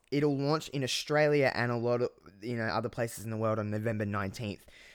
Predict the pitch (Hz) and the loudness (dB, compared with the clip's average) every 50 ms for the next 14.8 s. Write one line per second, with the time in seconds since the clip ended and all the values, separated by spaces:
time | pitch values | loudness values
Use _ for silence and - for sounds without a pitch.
0 | - - - 180 190 185 196 208 202 190 190 175 - - - 208 180 165 143 - | -14 -4 2 4 8 10 10 12 12 10 8 6 2 -2 -2 0 0 0 0 -2
1 | 147 131 131 110 135 131 113 - - 143 165 196 220 208 143 - - 131 139 - | -4 -4 -2 2 2 2 4 4 4 2 4 4 2 2 0 0 0 0 -2 -2
2 | - 139 127 - - - 120 113 - 123 120 113 113 - - 117 113 110 107 - | -2 -2 -2 -2 -4 -6 -8 -6 -4 -2 0 0 0 0 -2 -4 -4 -6 -6 -4
3 | - 127 117 113 107 - 110 107 107 104 113 127 131 117 117 92 95 90 92 95 | -2 -2 -2 -2 -2 -2 -4 -4 -2 -2 -2 -2 -2 -2 -2 -4 -2 -2 -2 -2
4 | 98 98 98 87 - - - 110 107 101 90 - _ _ _ _ _ - 110 110 | -4 -4 -6 -8 -8 -8 -8 -6 -4 -6 -6 -8 _ _ _ _ _ -12 -10 -8
5 | - - 135 139 143 - 127 123 110 107 113 110 - - - 110 90 - - 120 | -2 0 2 2 2 0 -2 -4 -4 -4 -4 -4 -6 -6 -6 -8 -8 -4 -2 -2
6 | 131 127 123 123 - 117 120 123 123 123 117 113 107 110 107 110 107 110 107 101 | 0 0 0 -2 -2 0 2 2 2 2 0 -2 -2 0 0 0 0 0 -2 -2
7 | - _ _ - - - _ _ _ - 104 104 - - 117 113 - - - 87 | -4 _ _ -18 -18 -18 _ _ _ -8 -8 -8 -8 -6 -6 -6 -6 -8 -8 -8
8 | 101 95 104 104 104 110 107 107 - - - - - - - _ - - 151 147 | -4 -2 0 0 2 0 -2 -4 -10 -18 -20 -20 -20 -20 -20 _ 0 2 2 4
9 | 135 165 143 131 131 131 127 107 - - 131 127 - - - - - 117 117 110 | 4 4 2 2 2 2 0 0 -2 -2 -2 -2 -2 -6 -10 -10 -6 -2 0 0
10 | 113 110 107 - _ _ _ _ _ _ _ _ _ - - _ - - 165 131 | 0 0 -2 -6 _ _ _ _ _ _ _ _ _ -20 -20 _ 0 2 4 4
11 | 120 - - 127 107 110 - 131 113 110 107 104 - - 151 143 107 98 - - | 2 2 -2 -4 -4 -4 -2 -2 -2 -2 -2 -4 -4 -2 0 0 0 -2 -4 -4
12 | - 107 110 123 117 - - 143 151 170 190 180 160 - - 123 131 - - - | -4 -4 -4 -4 -4 -2 2 2 4 4 4 2 2 2 0 -2 -4 -4 -4 -4
13 | 110 92 - - - 120 113 117 101 - - 104 139 135 - - 170 175 - - | -4 -4 -4 -4 -2 0 2 2 2 0 0 0 0 0 2 2 2 2 2 0
14 | 170 170 156 160 156 160 156 143 131 127 143 156 160 - - | -4 -2 0 0 0 2 0 0 0 0 -2 -2 -4 -6 -12